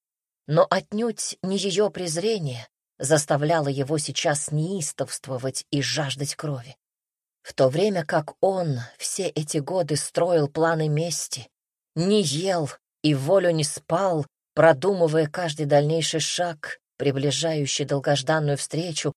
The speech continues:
и представляя ее ужас и беспомощность, когда она увидит, кто все это время загонял ее в расставленные сети,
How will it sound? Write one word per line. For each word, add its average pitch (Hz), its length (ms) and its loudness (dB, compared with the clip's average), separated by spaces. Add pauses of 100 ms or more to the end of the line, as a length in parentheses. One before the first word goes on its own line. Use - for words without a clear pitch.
(240)
и 156 80 2
представляя 147 960 2
ее 147 480 0
ужас 156 500 -6
и 143 80 -2
беспомощность, 143 1120 -4 (280)
когда 135 380 2
она 143 300 0
увидит, 151 440 -2
кто - 460 -2
все - 340 -4
это 127 200 -2
время 147 300 -2
загонял 147 540 4
ее 139 260 2
в 143 60 2
расставленные 139 680 2
сети, 156 440 0